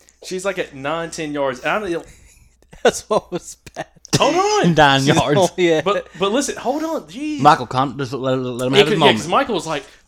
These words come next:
Speaker 1: he said, "Man, I thought you shot her, like, at forty." I'm like, "No, she was, like, nine yards, dude." So, shoot, a six hundred twenty-five grain arrow. I'm shooting my twenty yard pin. I don't even think about it. I'm just, uh, 'cause I've shot, you know, fifteen, twenty yards.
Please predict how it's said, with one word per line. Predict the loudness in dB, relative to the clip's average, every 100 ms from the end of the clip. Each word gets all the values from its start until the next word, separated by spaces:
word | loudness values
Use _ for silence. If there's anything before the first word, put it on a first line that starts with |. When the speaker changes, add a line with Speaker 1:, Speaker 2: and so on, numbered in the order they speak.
| _
Speaker 1:
he | -14
said, | -12
"Man, | -12
I | -10
thought | -8 -10
you | -10
shot | -12 -10
her, |
like, | -12 -16
at | -20
forty." | -16 -14 -12
I'm | -12
like, | -12
"No, | -12
she | -12
was, | -12
like, | -10
nine | -10 -10
yards, | -10 -10 -12
dude." | -14 -16 _ _ _ _
So, | -6 -2 -2 -4 _ _ _ _ _ -20 _ _ _ _ _ _ _ _
shoot, | -10 -8
a | -6
six | -6
hundred | -6 -6
twenty-five | -6 -4 -4
grain | -6 -6
arrow. | -4 -4 -6 _ _ _ _ _ _ _ -12
I'm |
shooting | -6 -8 -6
my | -8
twenty | -6 -6
yard | -6 -6
pin. | -8 -4
I | -2
don't | -4
even | -6 -8
think | -8 -8
about | -12 -16
it. | _
I'm | -14
just, | -12 -12 -12
uh, | -14 -12
'cause | -4
I've | -4
shot, | -4 -4 -4 -6 _ _ _
you | -16
know, | -12
fifteen, | -12 -12 -12
twenty | -10 -6
yards. | -6 -6